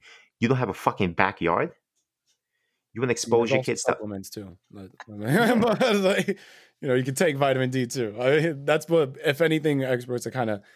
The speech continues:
Speaker 2: like, I, I make sure to take, like, like, D, D three, like, every day.
Speaker 1: And, and for them to sit there and say,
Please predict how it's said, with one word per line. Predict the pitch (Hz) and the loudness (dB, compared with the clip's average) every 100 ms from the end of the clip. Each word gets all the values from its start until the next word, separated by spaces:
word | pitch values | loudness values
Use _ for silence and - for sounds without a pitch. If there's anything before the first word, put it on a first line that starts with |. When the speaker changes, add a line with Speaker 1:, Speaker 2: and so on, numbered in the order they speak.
| _ | _
Speaker 2:
like, | - 127 | 0 2
I, | 131 135 131 - | 4 2 -4 -4
I | 147 | 0
make | 151 123 | 2 2
sure | 127 | 0
to | 113 | 0
take, | 107 113 | 0 -2
like, | 110 107 | -2 -2
like, | 104 104 107 | -4 -6 -8
D, | 110 107 107 - | -6 -6 -10 -8
D | 113 | -6
three, | 104 113 107 | -4 -4 -4
like, | 104 101 | -4 -4
every | 107 104 101 | -4 -6 -4
day. | 104 101 | -2 0
Speaker 1:
And, | 240 214 - - _ _ | 0 -2 -8 -18 _ _
and | 254 233 185 | -2 -2 -4
for | - 214 | -4 -2
them | 220 | 0
to | 208 | -2
sit | - 196 | -2 0
there | 180 | 0
and | 160 | 0
say, | 165 151 | 0 0